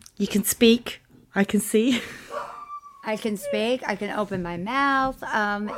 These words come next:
Speaker 2: yeah, it. I did the acupuncture, and I have another session scheduled. So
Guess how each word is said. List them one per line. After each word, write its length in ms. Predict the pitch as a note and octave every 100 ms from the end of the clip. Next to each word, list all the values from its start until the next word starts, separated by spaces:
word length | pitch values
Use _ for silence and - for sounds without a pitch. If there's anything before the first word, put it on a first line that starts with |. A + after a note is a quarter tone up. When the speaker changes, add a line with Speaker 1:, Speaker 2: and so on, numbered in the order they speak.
| G3
Speaker 2:
yeah, 260 | A3 D4+ D4+
it. 180 | A#3 - - _ _
I 120 | - G3+
did 220 | A3 G#3
the 220 | G#3+ F#3+ - - -
acupuncture, 1000 | F3+ F#3+ - A#3 A#3 A#3+ - D4+ E4 F4+
and 440 | D#4 G3+ F#3+ F#3 F#3
I 180 | - F#3
have 180 | G3
another 300 | G3 F3+ F3+
session 480 | F#3+ G#3+ F#3+ - G3+
scheduled. 640 | - G3 F#3+ A3 A#3+ C#4 B3+ - - - -
So 640 | - A3+ G3+ G3+ G3 F#3+